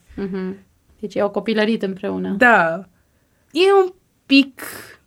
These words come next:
Speaker 2: de distanță, nu vorbesc mereu cu ei, dar și când vorbesc, vorbesc jumătate de oră, o oră pe minim, că trebuie să le înșir toate ce s-au întâmplat și e la fel. Și pe lângă astea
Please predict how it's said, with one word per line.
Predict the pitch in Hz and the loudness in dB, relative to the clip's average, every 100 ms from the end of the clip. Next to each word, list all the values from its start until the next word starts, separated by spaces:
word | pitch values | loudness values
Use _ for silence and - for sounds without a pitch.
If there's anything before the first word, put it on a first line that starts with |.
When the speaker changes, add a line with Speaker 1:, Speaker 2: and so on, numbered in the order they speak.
| _ - | _ -4
Speaker 2:
de | 208 | -2
distanță, | 208 233 - - 202 202 208 - 285 311 359 415 - _ _ - | 0 0 -2 2 2 2 -2 2 6 6 4 0 -10 _ _ -6
nu | 226 233 233 | 2 4 4
vorbesc | 208 214 190 202 196 196 - - - | 4 0 2 2 2 0 -6 -12 -8
mereu | 185 196 190 185 180 175 175 | -2 0 2 2 2 0 -2
cu | 175 | -4
ei, | 180 170 165 170 226 330 359 _ _ _ _ _ - | -2 0 0 2 0 -2 -6 _ _ _ _ _ -2
dar | 226 240 | 2 2
și | 240 | 2
când | 247 247 214 | 2 4 6
vorbesc, | 226 196 214 185 | 4 6 4 4
vorbesc | 196 180 190 190 - - | 0 2 2 0 -4 -6
jumătate | 185 196 185 180 | 0 4 4 4
de | 185 | 6
oră, | 180 180 | 6 6
o | 170 175 | 6 6
oră | 180 165 | 6 2
pe | 156 160 | 0 0
minim, | 165 165 160 170 | 0 0 -2 0
că | 175 | -2
trebuie | 180 185 | 0 0
să | 185 | 0
le | 180 | 2
înșir | 175 185 202 185 180 | 2 2 2 2 2
toate | - 185 180 170 | 2 2 2 0
ce | 175 196 | -4 -2
s-au | 175 | -2
întâmplat | 175 175 170 175 170 175 | -2 -4 -6 0 0 2
și | 226 | 4
e | |
la | 202 208 | 4 2
fel. | - 180 156 175 - - - - - _ _ _ _ _ | 0 -2 -2 -6 -14 -20 -20 -20 -20 _ _ _ _ _
Și | - 294 | -10 -6
pe | 330 | -2
lângă | 349 330 | 0 2
astea | 339 339 339 320 320 320 | 2 4 4 6 6 4